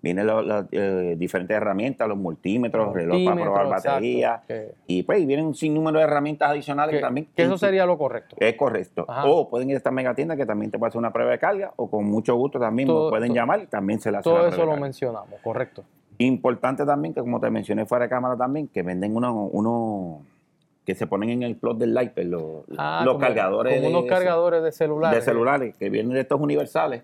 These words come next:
Speaker 2: Con los
Speaker 1: que vienen,
Speaker 2: U S B.
Speaker 1: es correcto, que vienen con una pantallita, que ahí también tú puedes monitorear también los
Speaker 2: Ah, y
Speaker 1: voltajes.
Speaker 2: muchos de ellos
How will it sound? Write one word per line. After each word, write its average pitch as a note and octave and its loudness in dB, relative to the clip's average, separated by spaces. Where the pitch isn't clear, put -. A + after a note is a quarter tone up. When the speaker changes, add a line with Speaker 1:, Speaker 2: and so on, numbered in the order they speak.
Speaker 2:
Con C#3 -2
los B2+ -4
Speaker 1:
que A#2 4
vienen, A#2 2
Speaker 2:
U D3 -4
S D3+ -2
B. A2+ 4
Speaker 1:
es A#2 -2
correcto, G#2+ 2
que G2+ -2
vienen A2 -2
con B2+ -2
una C#3 -2
pantallita, C#3+ -2
que - -2
ahí F2 0
también F#2+ -2
tú G2 -4
puedes G2+ 0
monitorear G2 -6
también C3 0
los C#3+ 2
Speaker 2:
Ah, D#3 2
y - 0
Speaker 1:
voltajes. C3+ 0
Speaker 2:
muchos F3+ 0
de G#3 0
ellos A3 2